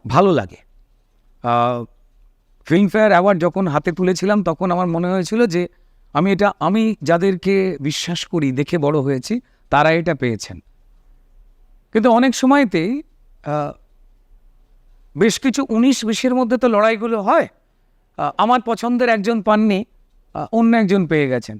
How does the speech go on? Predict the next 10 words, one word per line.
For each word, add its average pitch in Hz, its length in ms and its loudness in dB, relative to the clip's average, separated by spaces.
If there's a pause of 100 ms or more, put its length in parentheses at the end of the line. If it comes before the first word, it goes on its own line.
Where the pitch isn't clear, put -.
(140)
তিনি 254 160 2
খারাপ 233 360 2
নন, 127 200 -4
তিনি 226 280 -4
ইকুয়ালি 277 360 0
ভালো। 185 240 0
কিন্তু 247 400 -4
আমাদের 269 200 2
ব্যক্তিগত 262 520 -2
কিছু, 240 420 -6